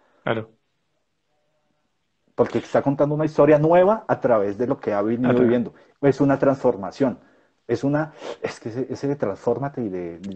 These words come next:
Speaker 2: ya, ya me tiene
Speaker 1: De, de,
Speaker 2: pero
Speaker 1: re-, re-, <laughs> eh, sí, eh,
Speaker 2: Reinvéntate, eh, no,
Speaker 1: reinve-,
Speaker 2: no,
Speaker 1: reinvéntate
Speaker 2: no.
Speaker 1: y resiliente.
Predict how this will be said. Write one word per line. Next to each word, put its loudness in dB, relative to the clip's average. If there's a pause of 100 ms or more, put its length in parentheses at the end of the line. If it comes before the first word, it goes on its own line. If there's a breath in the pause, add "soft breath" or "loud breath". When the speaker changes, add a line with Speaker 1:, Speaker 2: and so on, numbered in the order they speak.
Speaker 2:
ya, -4
ya -8
me -8
tiene 2
Speaker 1:
De, 10
de, 8
Speaker 2:
pero 8
Speaker 1:
re-, 6
re-, 4
<laughs> 0
eh, 6
sí, 4
eh, 8
Speaker 2:
Reinvéntate, 6
eh, -2
no, 4
Speaker 1:
reinve-, 6
Speaker 2:
no, 4
Speaker 1:
reinvéntate 8
Speaker 2:
no. 2
Speaker 1:
y 6
resiliente. 6